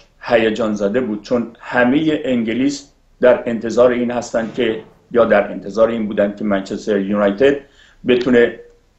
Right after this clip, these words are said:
رئال مادرید رو حذف بکنه و در ومبلی یکی از پاهای فینال باشه و این خیلی برای انگلیسی ها خوشحال کننده بود. اما اگر بخوایم این،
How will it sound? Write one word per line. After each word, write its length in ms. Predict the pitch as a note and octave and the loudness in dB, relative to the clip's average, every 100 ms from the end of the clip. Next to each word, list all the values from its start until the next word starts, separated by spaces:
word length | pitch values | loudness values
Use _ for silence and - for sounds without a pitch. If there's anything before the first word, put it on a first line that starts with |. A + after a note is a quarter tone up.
| _ _ _ _ _ - - - _ | _ _ _ _ _ -14 -12 -18 _
رئال 300 | A2+ A2+ A#2 | 4 6 6
مادرید 440 | A2 G2+ - A2 G#2+ | 4 2 0 -2 -2
رو 40 | |
حذف 340 | G2 A#2+ C3+ | 0 0 -2
بکنه 480 | B2+ B2 C3 B2 A#2+ - _ _ _ - | -6 -2 0 2 0 -6 _ _ _ 2
و 280 | A#2+ A#2 G#2+ | 4 4 2
در 200 | A2+ G#2+ | 2 2
ومبلی 720 | G2+ G#2 A2 G2 A2 C#3+ D#3 - _ _ G#2+ | 0 -4 -4 -4 -2 -2 -4 -8 _ _ -6
یکی 400 | A2+ D#3+ - C3+ | -2 -2 0 2
از 220 | B2 - _ _ _ | 0 -2 _ _ _
پاهای 440 | B2 A2+ C3+ C#3 | 0 2 2 0
فینال 580 | C3 - - A2+ A#2+ A2 | -2 -8 -8 0 2 2
باشه 360 | F#2 E2+ F#2 - - | 0 -10 -14 -16 -10
و 40 | G#2+ | -6
این 340 | B2 B2+ - | -6 -8 -10
خیلی 300 | - C#3 B2+ | -4 -2 0
برای 520 | A#2+ A2+ A#2 A#2+ B2 | 0 0 -2 -4 -4
انگلیسی 500 | A2+ G#2 G2 F#2 A2+ | -6 -6 -8 -10 -10
ها 320 | F#2+ B2 C#3 - _ _ _ _ | -2 0 0 -8 _ _ _ _
خوشحال 540 | - - B2+ A#2+ G#2+ | -12 -4 -2 2 2
کننده 380 | G#2 G#2 G2 G2 | 2 0 -2 -2
بود. 260 | F2 F2+ - | -6 -10 -6
اما 340 | C3+ D#3+ E3 - - _ _ _ - | -2 2 0 -2 -12 _ _ _ -4
اگر 300 | C#3 D#3+ D#3 | 0 2 2
بخوایم 400 | C#3+ D3 D3 C#3+ | 2 0 0 0
این، 340 | D3 D3+ B2+ | -2 -2 -2